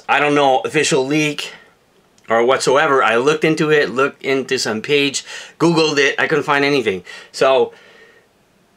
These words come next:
maybe I'm making this video for nothing, but it's, I had to make a video to get people informed. March fifteen, two thousand nineteen, it's, it's pretty cool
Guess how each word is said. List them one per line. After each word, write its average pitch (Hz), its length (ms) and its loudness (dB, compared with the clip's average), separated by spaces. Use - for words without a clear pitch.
maybe 147 200 2
I'm 139 160 0
making 139 280 0
this 139 160 0
video 143 240 0
for 143 120 0
nothing, 143 380 0
but 123 240 0
it's, - 400 -8
I 131 120 -2
had 151 260 -2
to 143 40 -8
make 135 180 -2
a 127 40 -8
video 117 340 -6
to 131 100 -6
get 135 260 -4
people 143 240 -8
informed. 143 480 -2
March 175 320 2
fifteen, 185 480 2
two 180 120 -2
thousand 165 380 0
nineteen, 160 540 0
it's, - 400 -8
it's - 100 -12
pretty 147 220 -4
cool 127 300 -8